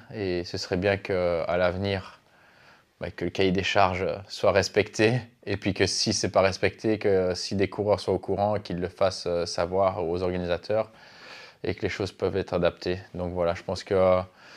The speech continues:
ça, c'est une mauvaise journée pour le cyclisme, parce qu'on n'aime pas voir des, des chutes, on n'aime pas voir des coureurs quitter le Tour de France, euh, sur chute.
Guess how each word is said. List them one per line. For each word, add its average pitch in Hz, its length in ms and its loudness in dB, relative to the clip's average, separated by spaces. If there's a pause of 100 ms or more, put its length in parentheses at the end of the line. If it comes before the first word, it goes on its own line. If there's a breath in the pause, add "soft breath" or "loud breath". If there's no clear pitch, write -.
(240 loud breath)
ça, 101 1120 12
c'est 113 200 4
une 110 80 6
mauvaise 113 320 10
journée 113 300 6
pour 110 120 2
le 104 60 6
cyclisme, 113 560 -2
parce 101 200 -4
qu'on 92 420 0
n'aime 98 180 2
pas 98 180 8
voir 98 160 8
des, 95 120 2
des 98 260 -4
chutes, 110 320 -2
on 101 80 -4
n'aime 95 160 -2
pas 95 140 4
voir 95 160 2
des 92 100 0
coureurs 95 280 0
quitter - 220 -8
le 90 80 0
Tour 95 160 -4
de 90 60 0
France, 98 420 -6
euh, 87 140 -2
sur 95 240 -8
chute. - 400 -6